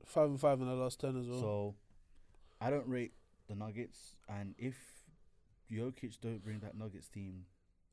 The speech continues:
Speaker 2: to the finals, I want everyone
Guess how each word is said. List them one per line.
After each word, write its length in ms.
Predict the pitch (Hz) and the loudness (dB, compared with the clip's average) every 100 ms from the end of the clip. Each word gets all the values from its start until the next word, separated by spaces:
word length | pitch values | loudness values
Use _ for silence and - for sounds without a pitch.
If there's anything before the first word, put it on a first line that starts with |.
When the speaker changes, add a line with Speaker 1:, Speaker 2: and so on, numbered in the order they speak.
| _ _ _ _ - _ - | _ _ _ _ -20 _ -12
Speaker 2:
to 140 | 98 | -10
the 80 | 90 | -8
finals, 640 | - 107 107 113 120 - - _ _ _ _ _ _ _ | -6 -4 -2 -4 -6 -10 -20 _ _ _ _ _ _ _
I 80 | 95 | -6
want 240 | 101 110 - | -4 -6 -6
everyone 680 | 113 113 113 104 101 104 | -6 -4 -4 -4 -4 -6